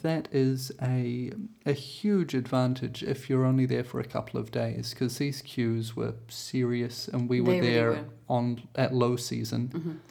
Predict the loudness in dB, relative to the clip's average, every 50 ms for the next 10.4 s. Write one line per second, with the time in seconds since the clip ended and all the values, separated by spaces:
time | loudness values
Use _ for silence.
0 | -20 -20 -20 -20 -16 _ -2 0 4 4 6 6 6 4 4 4 6 6 6 6
1 | 6 4 2 0 0 0 -2 -2 -4 -6 -4 -4 -4 -6 -6 -6 -6 -6 -6 -8
2 | -10 -10 -8 -4 0 2 2 4 4 2 2 0 -2 -4 -4 -2 -4 -4 -6 -8
3 | _ -2 0 2 2 0 0 -2 -4 -2 2 2 2 2 2 0 -2 -2 -4 -6
4 | -6 -6 -6 -4 -4 -2 0 0 0 0 -2 -4 -4 -4 -4 -2 -4 -4 -6 -6
5 | -10 -12 -16 -20 -20 -14 -4 -4 -4 -2 -2 -4 -2 0 0 0 2 2 0 0
6 | 0 -2 -2 -2 -2 -2 -2 -2 -2 -4 -4 -4 -4 -6 -6 -6 -6 -8 -12 -10
7 | -8 -8 -6 -4 -4 -4 -4 -4 -6 -8 -8 -6 -4 -4 -4 -4 -6 -4 -2 -2
8 | -2 -2 -4 -6 -10 -16 _ _ _ _ _ -6 -4 -2 -2 -4 -2 -4 -4 -4
9 | -6 -4 -4 -4 -4 -2 -2 -2 0 0 0 2 4 4 2 2 0 -4 -6 -4
10 | -2 0 0 2 2 2 2 0